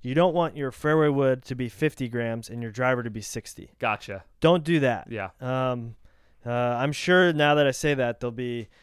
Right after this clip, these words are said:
Speaker 1: a bunch of people who call in and say, "I do that and it works great." Okay, if it works great for you, fine.
Speaker 2: Right.
Speaker 1: As a rule of thumb, though, I would say same weight or heavier in the fairways.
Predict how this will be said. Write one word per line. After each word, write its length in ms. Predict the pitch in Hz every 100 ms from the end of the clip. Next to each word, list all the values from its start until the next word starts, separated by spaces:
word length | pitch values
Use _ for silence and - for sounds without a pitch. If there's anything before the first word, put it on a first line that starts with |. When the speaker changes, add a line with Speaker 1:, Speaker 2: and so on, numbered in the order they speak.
| _
Speaker 1:
a 60 | 113
bunch 260 | 143 131
of 80 | 120
people 300 | 135 135 123
who 140 | 120 113
call 320 | 131 127 123
in 160 | 117
and 120 | 113 110
say, 280 | 120 113
"I 160 | 113 151
do 180 | 147 170
that 160 | 147 123
and 80 |
it 40 | 127
works 240 | 127 120
great." 280 | - 113 87 127
Okay, 320 | 160 143 101 110
if 100 | 120
it 20 |
works 260 | 165 202
great 160 | 208 196
for 80 | 185
you, 100 | 185
fine. 280 | - 127 107
Speaker 2:
Right. 240 | 110 101 - - _
Speaker 1:
As 160 | 139 156
a 60 | 170
rule 180 | 202
of 100 | 202
thumb, 280 | - 180 185
though, 260 | 180 180 185
I 160 | 170
would 100 | 147
say 380 | - 147 139 131
same 360 | - - 165 165
weight 200 | 156 156
or 120 | 135
heavier 520 | 120 143 147 139 135 123
in 140 | 117
the 60 | 117
fairways. 440 | - 107 87 -